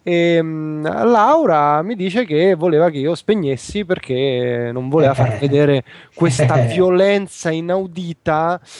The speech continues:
Speaker 1: eh, a nostro figlio. Io non ho concordato, e non che io sia un padre del genere,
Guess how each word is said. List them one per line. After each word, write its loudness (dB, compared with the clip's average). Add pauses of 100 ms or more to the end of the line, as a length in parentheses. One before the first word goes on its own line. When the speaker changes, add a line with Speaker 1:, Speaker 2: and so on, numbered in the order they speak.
(340)
Speaker 1:
eh, 0
a 0
nostro -8
figlio. -6
Io 4
non -4
ho 2
concordato, 0
e -4
non -2
che -8
io -2
sia -6
un -6
padre -2
del 0
genere, 0